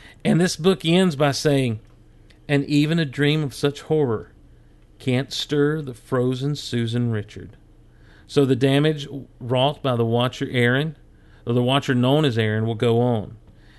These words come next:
And you're like, "My Lanta, what in the world?" This is just, you've spent the whole thing reading a dream, a bad dream about the end of time. So you get to issue three thirty-one, and some other stuff starts to happen,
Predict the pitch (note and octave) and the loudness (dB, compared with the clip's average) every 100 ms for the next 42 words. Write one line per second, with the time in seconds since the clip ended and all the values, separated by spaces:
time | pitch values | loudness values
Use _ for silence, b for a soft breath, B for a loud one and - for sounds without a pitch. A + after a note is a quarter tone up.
0 | b - C#3 C3+ B2+ B2+ B2+ C3+ C#3 C#3 | b -2 2 2 0 -2 -4 -2 -2 -2
1 | A#2 G#2+ A2+ C#3 C#3+ C3 A#2+ A2+ B2 A2+ | -4 -4 0 -2 -2 -2 -2 -2 -2 -2
2 | - - b b b b C#3 E3 G#3+ F#3+ | -4 -14 b b b b -4 -2 -4 -4
3 | G3+ G#3 F#3+ F3+ - G#3 E3+ C3+ E3 G3 | -4 -2 -2 -2 0 0 2 -2 2 4
4 | A3 A3 G#3 G#3 E3 C#3+ E3+ D3 C3+ A2+ | 4 2 2 4 4 2 2 2 -2 -2
5 | C#3+ E3+ E3 A#2 G2+ C#3+ E3 D#3+ A#2+ C#3 | -2 2 2 2 -2 -4 -2 -2 -2 0
6 | D3 A2 A2 A#2+ B2 B2 C#3+ A#2+ - C3 | 0 0 0 -2 0 2 2 0 -4 -4
7 | A#2 A#2+ B B B B - D#3+ D#3 G#3 | -2 -4 B B B B 0 2 4 4
8 | F#3+ F#3 F#3 - F#3+ D#3+ E3 D3 C3 C3 | 2 2 -2 0 -2 0 2 2 2 0
9 | F#3+ A#3+ C3 A2+ A#2+ C3 b b b b | 0 2 2 0 -2 -6 b b b b
10 | - - - D3+ D3+ D3 C#3+ D3+ D3 D3+ | -20 -10 -2 2 2 2 0 -2 -2 0
11 | F3 F3 - D3+ C3 A#2 - - - - | 2 0 0 0 0 -4 -16 -20 -20 -16
12 | - D3+ C#3+ A#2+ - C3+ C#3+ C#3+ - A#2 | -4 0 0 -2 -6 -2 0 0 0 -2
13 | A2+ | -4